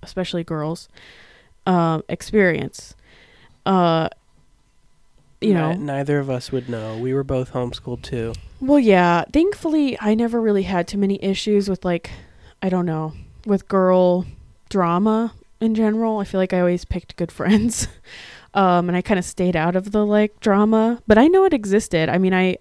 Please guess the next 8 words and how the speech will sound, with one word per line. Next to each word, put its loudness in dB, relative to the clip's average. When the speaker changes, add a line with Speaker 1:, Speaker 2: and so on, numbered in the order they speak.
Speaker 1:
I 2
was 4
definitely, 2
like, 0
privy 0
to, -2
like, -4
gossip. -2